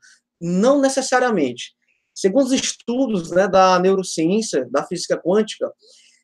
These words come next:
comprovaram, chegaram a um valor aproximadamente de sessenta e oito segundos, você visualizando uma cena em sessenta e oito segundos é o tempo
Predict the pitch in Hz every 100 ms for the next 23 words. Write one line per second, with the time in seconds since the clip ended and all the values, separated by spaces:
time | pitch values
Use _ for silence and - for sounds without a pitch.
0 | _ 202 196 208 196 156 185 220 202 208
1 | 185 208 208 214 202 202 160 208 185 -
2 | - 185 185 196 180 170 196 196 175 190
3 | 202 180 - 214 247 254 233 226 226 220
4 | - 269 208 175 165 151 175 214 - _
5 | _ - - 151 196 196 202 185 185 277
6 | 226 254 247 240 190 170 190 190 196 214
7 | 208 - 135 147 190 - _ 160 165 196
8 | 165 - 247 269 240 240 233 - 226 151
9 | 143 143 147 147 - _ _ 175 214 233
10 | - 196 196 202 277